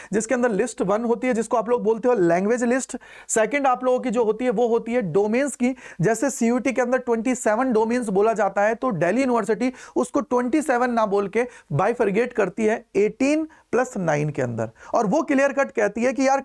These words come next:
कम से कम आप लोगों के दो सब्जेक्ट्स जो हैं वो बी वन से होने चाहिए, एनी कोई सा भी हो, और बी टू से आप लोगों का, बी टू या बी वन से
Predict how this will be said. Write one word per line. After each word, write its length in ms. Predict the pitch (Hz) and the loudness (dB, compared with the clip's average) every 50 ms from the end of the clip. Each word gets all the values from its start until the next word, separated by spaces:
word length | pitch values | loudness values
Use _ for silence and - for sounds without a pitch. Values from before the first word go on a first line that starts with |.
| - - | -2 -2
कम 160 | 226 226 233 | -2 -2 -2
से 180 | 226 - 294 294 294 | -2 -2 -2 -4 -2
कम 260 | - 254 240 254 262 - | -2 0 0 0 0 0
आप 220 | - 214 208 208 226 | 0 0 0 0 0
लोगों 180 | 226 226 226 226 | 0 0 0 0
के 140 | 220 254 254 | 0 -2 -2
दो 240 | 185 143 190 220 247 | 0 0 0 0 0
सब्जेक्ट्स 560 | - - 190 165 143 151 202 202 208 - - | -2 -2 -2 -2 -2 -2 -2 -4 -4 -6 -2
जो 140 | 160 185 196 | 0 0 2
हैं 200 | 180 185 233 240 - - - - - | 2 0 0 -2 -6 -12 -10 -4 -2
वो 100 | 190 220 | 0 0
बी 220 | 165 135 135 185 202 | 0 0 2 2 2
वन 160 | 202 226 240 | 2 2 0
से 160 | 247 240 285 262 | -2 -2 -2 0
होने 260 | 220 190 208 208 233 | 0 2 2 0 0
चाहिए, 360 | 226 - 233 226 226 240 262 247 - _ _ - | 0 0 0 2 2 2 0 -2 -6 _ _ -4
एनी 260 | 202 208 226 254 285 | -2 0 0 0 0
कोई 220 | - - 233 240 247 | 0 0 0 0 0
सा 120 | 240 262 254 | 0 0 2
भी 120 | 233 262 | 2 2
हो, 240 | 240 220 240 240 240 - - - - - - | 4 2 2 0 -4 -10 -20 -20 -10 -4 -2
और 120 | - 233 190 | -2 0 0
बी 300 | 156 139 160 196 247 269 | 0 0 2 2 2 2
टू 200 | 269 - 320 330 | 2 2 0 2
से 160 | 311 - 285 | 2 0 0
आप 340 | 269 - 226 220 220 220 233 | 0 2 2 0 0 0 0
लोगों 160 | 226 226 226 | 0 0 0
का, 200 | 220 233 220 233 202 | 2 2 0 0 0
बी 220 | 156 143 185 214 | 0 0 0 0
टू 260 | 202 202 285 311 302 302 - - - | 2 2 0 0 0 -2 -8 -6 -2
या 140 | 185 226 233 | 0 2 2
बी 240 | 185 143 139 202 240 262 | 0 0 0 2 2 2
वन 200 | 254 262 254 240 | 2 2 0 0
से 240 | 208 226 214 220 | 0 0 0 0